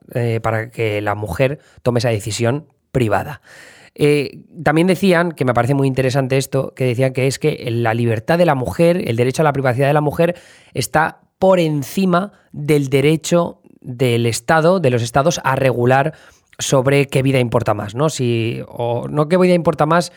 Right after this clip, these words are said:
sino quién, quién es más importante, si el de-, el Estado decidiendo que el feto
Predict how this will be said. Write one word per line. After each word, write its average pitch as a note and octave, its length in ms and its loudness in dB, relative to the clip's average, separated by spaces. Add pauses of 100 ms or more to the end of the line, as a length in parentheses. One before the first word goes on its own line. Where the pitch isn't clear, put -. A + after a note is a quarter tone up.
(160)
sino C3+ 220 -2
quién, C#3+ 260 -4 (100)
quién D3+ 320 -2
es D3 120 0
más C#3 140 0
importante, A#2+ 540 -2
si A#2+ 460 -2
el B2+ 220 0
de-, C3+ 280 -2
el A#2+ 120 0
Estado D3+ 340 0
decidiendo D#3 680 2 (320)
que D3+ 100 2
el C#3 120 2
feto C#3 600 2